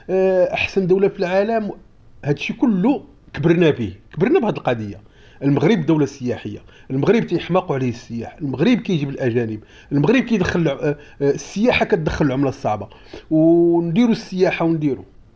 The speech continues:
أوكي، اسمعوا معايا. قالك في، في سياق مختلف، أعلن المغرب تجاوز عائدة السياحة عشرة فاصلة خمسة مليار دولار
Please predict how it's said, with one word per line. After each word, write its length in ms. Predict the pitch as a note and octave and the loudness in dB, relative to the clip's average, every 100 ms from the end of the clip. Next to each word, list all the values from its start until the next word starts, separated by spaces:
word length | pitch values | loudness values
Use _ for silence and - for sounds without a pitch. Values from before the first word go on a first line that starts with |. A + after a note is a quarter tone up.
| - - - - - - | -20 -20 -20 -20 -12 -2
أوكي، 280 | B2+ - D#2+ - - | -2 -2 -12 -18 -12
اسمعوا 200 | E3 G#3 | 0 2
معايا. 280 | G3 A#2+ - - _ _ _ - _ _ _ _ - - - - - | 2 0 -4 -12 _ _ _ -20 _ _ _ _ -20 -20 -20 -20 -10
قالك 180 | C#3+ C3+ | -8 -8
في، 540 | - D#3 C3+ B2+ B2 - | -4 0 2 0 0 -2
في 140 | - | -4
سياق 440 | E3 F#3 B3 - | -4 2 2 2
مختلف، 480 | D#3 A#3 - E3 D3+ - | -2 -4 0 0 0 -2
أعلن 200 | C#3+ C#3 | -2 2
المغرب 420 | D#3+ D#3+ C3 F#3+ D#3+ | 2 2 2 0 0
تجاوز 460 | C#3+ C3+ D3+ B2+ | 0 2 2 2
عائدة 300 | B2+ D3+ C3+ | 0 0 -2
السياحة 800 | C3 - C#3 B2+ A#2+ C3+ E3+ F3+ - - - - - | -4 -8 -2 0 2 2 2 0 -14 -20 -20 -10 -4
عشرة 320 | A#2 - F3 | -4 -2 -2
فاصلة 360 | F3+ D#3 D3+ | -2 -4 -2
خمسة 360 | C#3+ D3 C3 D#3 | -2 -2 -4 -2
مليار 400 | C#3+ B2+ B2+ B2 | 0 2 2 0
دولار 640 | A2+ A#2+ A#2 D#3 E3+ E3 | -2 -2 2 4 4 0